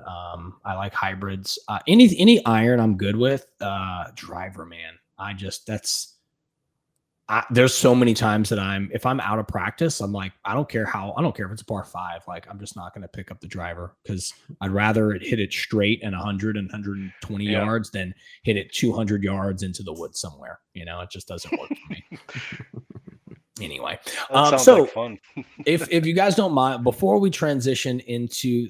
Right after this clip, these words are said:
Speaker 1: the next topic and our main topic for the day, we haven't even gotten into the main topic for today, guys.
Speaker 2: Oh, my goodness.
Speaker 1: Anything else that we, uh, that, that either of you wanna, um,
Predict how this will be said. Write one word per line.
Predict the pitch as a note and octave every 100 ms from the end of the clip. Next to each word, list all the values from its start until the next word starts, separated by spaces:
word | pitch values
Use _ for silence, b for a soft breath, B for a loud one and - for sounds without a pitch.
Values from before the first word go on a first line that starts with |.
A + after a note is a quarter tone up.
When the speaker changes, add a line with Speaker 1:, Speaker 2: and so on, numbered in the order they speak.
| G#2+
Speaker 1:
the | A2+
next | A2+ A#2 - - - -
topic | A2+ G2+ - A#2 -
and | G#2
our | G2
main | G#2+ G#2+ G#2+
topic | A2+ G2+ F#2
for | G#2+
the | G2+
day, |
we | C3
haven't | E3+ G#2
even | E2
gotten | F2 A2+ G#2
into | G2+ F#2+
the | E2+
main | F#2 F#2+ F#2
topic | - E3+ D#3 G2+
for | -
today, | E2+ D#2+ D#2
guys. | G2 C3
Speaker 2:
Oh, | C3 G#2
my | F2+
goodness. | F2 G#2 F#2+ - - -
Speaker 1:
Anything | F#3 B3 A#3 - F#3+ E3+ -
else | C#3 B2+ A#2+
that | - A2+ G#2+
we, | A2+ C3 C#3 C3+ B2 -
uh, | A#2 A2+ A2+
that, | A#2 A#2 A2+
that | A#2 -
either | B2+ C3+ C3
of | B2
you | B2 A2+
wanna, | A2 A2 G#2+ G#2
um, | G2+ G2 G2 G2